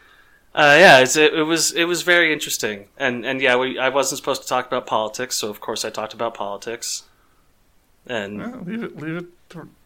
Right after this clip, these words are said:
Speaker 2: to Thomas.
Speaker 1: Yeah.
Speaker 2: <laughs>
Speaker 1: His, his general comments were, uh, "You know a lot about the position of both sides of the party," which is weird.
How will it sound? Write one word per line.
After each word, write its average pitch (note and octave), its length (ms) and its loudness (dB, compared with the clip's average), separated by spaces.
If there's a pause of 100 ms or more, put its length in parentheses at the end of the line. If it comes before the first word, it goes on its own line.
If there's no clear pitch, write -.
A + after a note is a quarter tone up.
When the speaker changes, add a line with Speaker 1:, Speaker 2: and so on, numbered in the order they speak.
(100)
Speaker 2:
to E3 120 -14
Thomas. C3 580 -16 (1160)
Speaker 1:
Yeah. A#2+ 280 -2 (140)
Speaker 2:
<laughs> - 1400 -14
Speaker 1:
His, C#3 300 0
his D#3 180 -2
general B2+ 380 6
comments A#2 480 2
were, A2 480 0
uh, G2+ 420 -2 (800)
"You A#2 200 -6
know A2+ 200 2
a A2+ 40 4
lot G#2+ 200 2
about G#2+ 300 -4
the G#2 240 -8
position G#2+ 560 -4
of G2+ 320 -10 (140)
both A2 220 -4
sides G#2+ 300 -4
of F#2 60 -20
the G2+ 80 -10
party," A2 560 -4
which G#2 240 -10
is G2+ 160 -8
weird. G2 360 -12